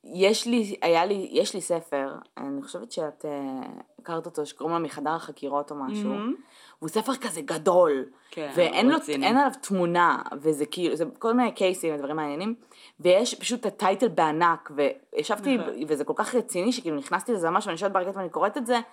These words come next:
Speaker 1: ואני מרגישה כאילו אנשים עוברים לידי, וכאילו, לא רוצים לשבת לידי, לא כי הם חושבים שזה מוזר,
Speaker 2: כי הם
Speaker 1: אלא
Speaker 2: לא
Speaker 1: כי
Speaker 2: רוצים
Speaker 1: הם,
Speaker 2: להפריע?
Speaker 1: כי הם חושבים שהמון ג'אב,
Speaker 2: כן.
Speaker 1: <laughs> כאילו, כי זה נראה ממש מקצועי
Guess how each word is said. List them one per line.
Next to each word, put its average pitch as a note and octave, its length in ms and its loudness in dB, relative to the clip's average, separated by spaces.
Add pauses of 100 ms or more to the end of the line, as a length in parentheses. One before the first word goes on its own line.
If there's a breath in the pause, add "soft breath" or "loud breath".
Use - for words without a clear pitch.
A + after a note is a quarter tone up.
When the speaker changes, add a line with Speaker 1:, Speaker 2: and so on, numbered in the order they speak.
(440 soft breath)
Speaker 1:
ואני E3+ 140 2
מרגישה E3 300 0
כאילו A3+ 140 4
אנשים F3 280 0
עוברים F3 280 0
לידי, G#3 240 0
וכאילו, D#3+ 560 4 (500)
לא F3 80 6
רוצים G3+ 260 2
לשבת G3+ 280 2
לידי, B3 240 2
לא F3+ 120 6
כי D#4+ 100 -4
הם D#4 60 -6
חושבים B3 200 2
שזה G#3+ 120 -2
מוזר, D#3+ 540 2 (320 loud breath)
Speaker 2:
כי F#3+ 100 -6
הם E3+ 40 4
Speaker 1:
אלא E3+ 80 6
Speaker 2:
לא E3+ 40 8
Speaker 1:
כי F#3 60 6
Speaker 2:
רוצים F#3+ 140 4
Speaker 1:
הם, E3+ 40 8
Speaker 2:
להפריע? F3+ 500 0
Speaker 1:
כי G#3+ 80 0
הם G3 80 2
חושבים A#3+ 240 4
שהמון A3 360 6
ג'אב, E3+ 440 6 (160)
Speaker 2:
כן. B3 60 4
Speaker 1:
<laughs> A#3 140 8
כאילו, G#4 300 8 (140)
כי - 140 0
זה C#4+ 80 6
נראה B3+ 220 6
ממש C4 460 8
מקצועי G#3 480 4